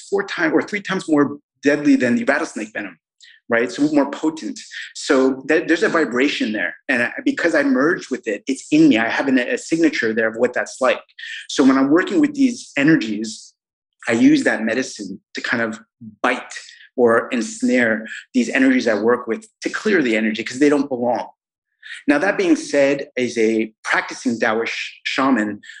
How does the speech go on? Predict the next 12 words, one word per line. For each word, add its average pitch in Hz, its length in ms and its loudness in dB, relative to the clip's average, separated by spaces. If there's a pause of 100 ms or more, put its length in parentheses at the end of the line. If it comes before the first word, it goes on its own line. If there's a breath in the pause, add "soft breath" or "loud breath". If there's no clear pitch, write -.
(140 loud breath)
we 135 160 6
never 170 240 2
judge 131 460 0
these 113 220 -6
things 120 200 -2
as 110 120 -4
good 113 180 -2
or 110 80 2
bad. 107 380 -2 (140)
They're 151 140 2
just 160 320 -4
there, 120 360 0